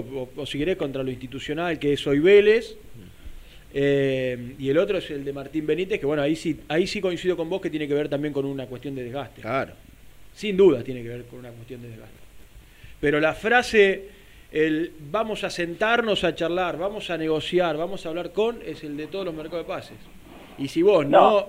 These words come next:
Speaker 1: primero, no solucionás las inhibiciones y segundo, no tenés dinero para, para salir al mercado, es muy difícil, lamentablemente.
Speaker 3: Obviamente, por eso Independiente en el medio tiene que levantar un millón de dólares de inhibiciones, que entiendo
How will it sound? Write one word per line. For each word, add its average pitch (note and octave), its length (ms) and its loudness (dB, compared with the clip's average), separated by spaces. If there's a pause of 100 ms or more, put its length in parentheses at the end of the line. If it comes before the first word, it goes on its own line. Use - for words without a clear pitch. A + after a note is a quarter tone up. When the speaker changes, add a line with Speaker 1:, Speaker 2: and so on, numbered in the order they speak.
(100)
Speaker 1:
primero, E3+ 400 4
no F#3 100 0
solucionás F#3+ 560 2
las D3+ 220 -4
inhibiciones D#3+ 520 -2
y C3 40 -10
segundo, E3 340 -2
no D#3 80 -6
tenés F3 160 -6
dinero F3+ 300 0
para, C#3 280 -2 (440)
para C3+ 180 -4
salir D3+ 220 -2
al D#3+ 80 -2
mercado, F#3+ 500 -2
es D#3+ 60 -4
muy F3+ 160 -6
difícil, F3 480 -6 (580)
lamentablemente. E3+ 880 -6 (1300)
Speaker 3:
Obviamente, F#3 560 8
por D3 140 8
eso F3 120 2
Independiente E3 380 2
en D#3 60 0
el D3+ 60 0
medio F3+ 200 0
tiene D3+ 160 2
que C#3+ 80 -4
levantar - 360 8
un D4+ 80 2
millón D4 260 4
de C#4 80 6
dólares C#4 280 10
de B3+ 60 4
inhibiciones, E3+ 640 6
que B2 340 2
entiendo C#3+ 560 8